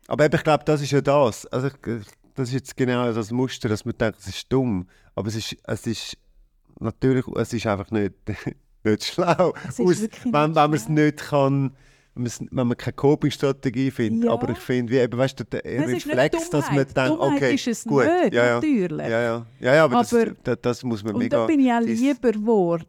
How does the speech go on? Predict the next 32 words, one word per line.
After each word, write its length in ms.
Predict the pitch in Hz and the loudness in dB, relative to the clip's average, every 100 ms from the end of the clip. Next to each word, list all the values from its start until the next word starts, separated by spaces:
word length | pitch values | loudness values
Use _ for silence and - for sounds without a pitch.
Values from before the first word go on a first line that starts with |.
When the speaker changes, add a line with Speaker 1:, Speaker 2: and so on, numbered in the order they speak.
| - | -6
Speaker 2:
Also 160 | 196 240 | -4 -2
Speaker 1:
das 100 | 254 | -2
Speaker 2:
ich 40 | |
Speaker 1:
muss 80 | 120 | -4
Speaker 2:
bin, 80 | 101 | 0
Speaker 1:
man 80 | 117 | 0
ja 60 | 110 | 2
Speaker 2:
oder 80 | |
Speaker 1:
mega 140 | 113 123 | 2 0
Speaker 2:
bin 100 | 123 | -2
ich 160 | 127 | -4
immer 40 | 113 | -4
ein 60 | |
bisschen 200 | 98 - 107 | -4 -2 -4
Speaker 1:
differenzieren. 80 | 233 | -2
Speaker 2:
lieb 400 | 233 233 233 _ | -2 -2 -4 _
gewesen 340 | - 240 147 | -10 -6 -4
Speaker 1:
Mhm. 40 | 104 | -2
Speaker 2:
zu 120 | 247 | -2
mir. 120 | 220 165 | -2 -2
Speaker 1:
Ja, 60 | |
Speaker 2:
Weißt 120 | 123 | 0
Speaker 1:
aber 40 | 127 | 0
Speaker 2:
du, 60 | 240 | 0
Speaker 1:
das 100 | - | 0
Speaker 2:
ich 60 | 254 | 0
kenne 140 | 233 | 0
Speaker 1:
ist 60 | 214 | 0
Speaker 2:
ja 60 | |
Speaker 1:
gut, 140 | 190 214 | 0 -2
ja. 60 | |
Speaker 2:
andere, 140 | 202 | -4